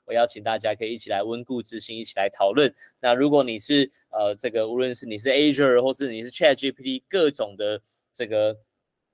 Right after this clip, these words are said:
使用者，你在工作上常常用到，你会遇到一些问题，你常常想要人很快的可以帮你解答的话，欢迎加入我们的，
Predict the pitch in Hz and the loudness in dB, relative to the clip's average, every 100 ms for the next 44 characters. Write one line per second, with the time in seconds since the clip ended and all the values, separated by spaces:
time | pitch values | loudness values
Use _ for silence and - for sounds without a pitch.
0 | _ - - - 127 147 160 123 110 104 | _ -6 -4 -4 -2 0 0 0 -8 -10
1 | 113 147 147 147 143 147 - 139 151 156 | -2 0 0 -2 -4 -6 -6 -6 -2 -2
2 | 160 151 151 - _ - 127 131 160 156 | -2 2 2 2 _ -10 -8 0 0 0
3 | - 170 156 160 165 170 196 156 135 131 | -4 2 2 2 0 0 0 -2 -8 -10
4 | 131 143 143 143 143 127 113 139 139 - | -8 -6 -2 -2 -2 -2 2 2 2 -2
5 | _ 120 117 123 123 123 123 160 139 147 | _ -4 -4 -4 -6 -6 2 4 4 0
6 | 135 139 131 123 120 107 107 113 127 117 | 0 -2 -4 -4 -4 -2 -2 -2 0 0
7 | - 123 120 117 117 123 110 107 98 107 | 0 -6 -6 -2 -2 -2 -6 -10 -8 -6
8 | 107 | -6